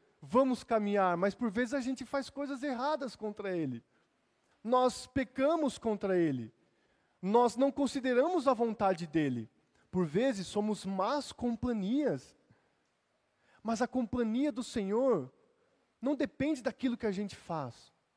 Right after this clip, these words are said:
Porque como o próprio nome dEle é registrado aqui, o Deus da aliança, o Eu Sou, Ele se faz nossa companhia pela fi-,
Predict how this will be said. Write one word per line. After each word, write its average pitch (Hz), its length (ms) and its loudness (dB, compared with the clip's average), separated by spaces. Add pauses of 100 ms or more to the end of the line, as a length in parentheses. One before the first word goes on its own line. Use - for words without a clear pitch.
(800)
Porque 214 240 -2
como 254 300 -2
o - 40 -8
próprio 285 480 2
nome 269 360 0
dEle 254 440 -2 (1040)
é 233 200 0
registrado 220 680 0
aqui, 185 400 -4 (200)
o 202 80 -4
Deus 240 360 0
da 247 80 4
aliança, 202 520 0 (200)
o 202 140 0
Eu 240 100 2
Sou, 156 560 -4 (400)
Ele 226 360 2
se - 200 -2
faz 240 440 0
nossa 226 280 -4
companhia 180 720 -2 (360)
pela 202 180 4
fi-, 196 260 -4